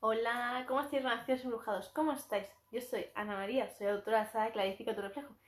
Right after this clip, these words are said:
Y este tiene ratito, sí, clarificando nuestro reflejo. Y vamos a permitirnos expresarnos un mensajito del día. Y para ello es sumamente que, importante que te coloques la mano sobre el corazón y, si tienes ya el libro Clarifica tu reflejo,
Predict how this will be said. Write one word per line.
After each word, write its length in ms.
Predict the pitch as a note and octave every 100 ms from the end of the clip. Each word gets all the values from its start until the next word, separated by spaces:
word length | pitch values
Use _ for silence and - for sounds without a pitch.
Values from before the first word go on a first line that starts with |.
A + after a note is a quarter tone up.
| - -
Y 60 | B3+
este 120 | B3+
tiene 180 | D#4 C#4
ratito, 400 | G#3+ A#3 B3 F#3
sí, 200 | - B3+
clarificando 480 | B3+ G3 G#3+ G#3+ A3+
nuestro 220 | A#3+ G#3
reflejo. 420 | E3+ G3 - - -
Y 60 |
vamos 160 | G#3+ C4
a 60 |
permitirnos 600 | B3+ G#3+ G#3 A#3+ B3 F3 - - - -
expresarnos 560 | - - G3+ A3 A3 -
un 80 | G3+
mensajito 500 | G#3 G3+ F#3+ - G3
del 220 | F3+ F#3
día. 200 | F#3+ A3 - - - - _ _ - - - - _
Y 80 | D3+
para 240 | F#3+ F#3+
ello 160 | A3 G3+
es 100 | -
sumamente 400 | A3+ G#3+ G#3+ G#3
que, 300 | G3 F3+ - _ _
importante 640 | G#3 F#3 F#3 G3 C#4+ - _ _
que 60 | _
te 120 | -
coloques 340 | F#3+ F#3+ F3 F3
la 60 | F#3+
mano 120 | G3
sobre 140 | -
el 60 | G3
corazón 360 | F#3+ F#3+ B3+ C4
y, 180 | E4+ - _ _
si 80 | -
tienes 240 | G#3 G#3+
ya 80 | G3
el 60 | G3
libro 280 | G#3+ G3+
Clarifica 320 | F#3 F#3+ G3+ G3
tu 60 |
reflejo, 400 | F#3 F#3 A#3+ -